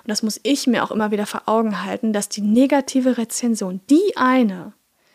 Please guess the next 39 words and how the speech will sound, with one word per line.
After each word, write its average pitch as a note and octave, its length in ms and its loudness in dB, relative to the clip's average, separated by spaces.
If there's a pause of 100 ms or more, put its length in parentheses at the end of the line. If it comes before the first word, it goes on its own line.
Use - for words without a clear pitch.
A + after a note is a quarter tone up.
(640)
doch A#3 140 -2
auch - 240 -2
im G#3 140 -4
Verhältnis C4 720 0
zu - 100 -4
diesen A3 240 0
vielen C4+ 440 4
positiven D#4 560 0
Rückmeldungen, G3 720 -2
die G3+ 100 -4
du G3+ 120 -4
bekommst, G3 640 -8
<laughs> - 0 -
gesehen A3+ 460 0
werden F#3+ 320 -2
muss. - 460 -10
Ja? A3 300 0 (520)
Wir A#3+ 160 0
haben A#3+ 140 0
oft - 260 0
eine F4 300 4
negative D4 400 4
Rezension A3 600 2
und G#3 180 -6
die A3 80 -2
sprengt C#4 680 0
dann D4 160 6
die B3 120 4
ganzen C4 680 2 (140)
positiven G#3+ 720 2
Rückmeldungen. G#3+ 1120 -2
Das - 260 -8
kann's A3+ 260 0
ja A3+ 100 0
eigentlich G#3 280 -2
irgendwie G3+ 300 -2
nicht A3 200 0
sein. F#3 440 -6
Ja? G#3+ 280 -4